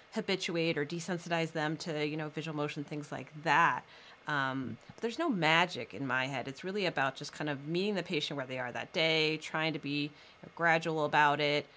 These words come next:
recognizing that, you know, in certain cases like vestibular migraine, you might actually <laughs> trigger the migraine with too much input. So you gotta kinda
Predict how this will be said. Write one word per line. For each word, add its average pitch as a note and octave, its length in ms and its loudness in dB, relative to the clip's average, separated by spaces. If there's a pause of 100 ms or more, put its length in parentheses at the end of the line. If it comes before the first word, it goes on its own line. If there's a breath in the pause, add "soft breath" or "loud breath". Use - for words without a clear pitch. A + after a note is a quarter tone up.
(120 soft breath)
recognizing E3+ 720 2
that, C#3 320 2
you D#3+ 100 -4
know, C3+ 120 -2
in C#3+ 40 -4
certain E3 280 -4
cases D#3+ 380 -6
like D3+ 200 -4
vestibular C#3+ 360 -8
migraine, D3+ 520 0
you C3+ 100 -2
might - 180 -6
actually - 440 -10
<laughs> - 80 -16
trigger B3 340 8
the G#3 80 2
migraine F#3+ 500 6
with F3 140 2
too G3+ 140 0
much F3+ 220 0
input. F3 380 0
So D3 80 -4
you C#3+ 60 -2
gotta D3 160 2
kinda C#3+ 300 -2